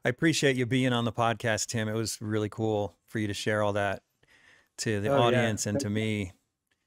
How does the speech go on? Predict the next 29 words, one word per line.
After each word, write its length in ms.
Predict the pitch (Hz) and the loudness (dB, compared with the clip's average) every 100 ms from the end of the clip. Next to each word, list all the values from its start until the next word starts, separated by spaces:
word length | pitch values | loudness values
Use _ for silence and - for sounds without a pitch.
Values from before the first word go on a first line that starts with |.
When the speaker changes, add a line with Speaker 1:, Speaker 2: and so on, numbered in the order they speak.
| _ _ _ - | _ _ _ -6
Speaker 1:
And, 320 | 120 104 98 | -2 -2 0
uh, 300 | 101 95 92 | 0 0 0
it 100 | 98 | -2
was 200 | 110 101 | -2 -2
a, 180 | 98 92 - | -4 -6 -8
it 100 | 104 | -6
was 140 | 98 | -6
a 40 | 95 | -6
huge 280 | 104 101 92 | -4 -4 -4
honor. 360 | 87 85 80 | -6 -6 -10
So 160 | - 95 | -8 -6
thanks 260 | 113 113 - | -4 -4 -4
for 120 | 113 | -4
being 260 | 110 98 | -4 -4
on 140 | 92 95 | -4 -6
it. 120 | 92 | -6
And 260 | 127 117 110 | -4 -4 -4
so 220 | - 127 | -2 0
could 220 | 120 127 120 | 0 -4 -4
you 120 | 175 | -4
tell, 640 | - 143 135 127 127 - - | -2 0 2 2 0 -4 -6
uh, 200 | 113 107 | -4 -2
those 320 | 117 120 110 | 0 0 0
who 140 | 117 | -2
are 100 | 110 | -2
listening 580 | 107 113 117 110 110 110 | -2 -2 -2 -2 -2 -4
how 360 | 98 107 107 110 | -4 -2 -2 0
they 180 | 110 | -4
can 480 | 104 110 107 104 98 | -4 -6 -4 -6 -8